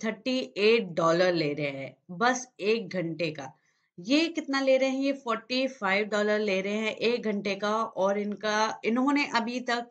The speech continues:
अर्न कर लिया है टू हंड्रेड थाउजेंड डॉलर्स। तो ये काफी बड़ी बात है folks।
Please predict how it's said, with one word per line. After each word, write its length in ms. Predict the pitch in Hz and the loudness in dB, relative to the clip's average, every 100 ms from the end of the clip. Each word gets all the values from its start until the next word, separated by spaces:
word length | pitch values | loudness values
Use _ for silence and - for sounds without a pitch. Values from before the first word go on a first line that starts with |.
| - | -4
अर्न 240 | 196 226 233 | 0 0 -2
कर 180 | 214 | -2
लिया 320 | 202 196 202 196 | -2 0 0 2
है 260 | 208 208 208 | 2 -2 0
टू 180 | 285 302 | 2 4
हंड्रेड 480 | 269 240 240 247 247 220 | 4 2 4 2 2 2
थाउजेंड 540 | 190 196 220 233 226 165 | 4 4 2 2 0 -4
डॉलर्स। 600 | 160 175 180 147 139 - _ _ _ _ _ | 2 4 4 2 0 -10 _ _ _ _ _
तो 80 | 226 | 0
ये 140 | 240 254 254 | 4 2 2
काफी 300 | 208 185 190 233 | 4 4 4 0
बड़ी 220 | 196 208 | 2 2
बात 300 | 214 180 160 | 2 0 0
है 60 | 175 175 | -2 -2
folks। 260 | 170 185 | -2 -2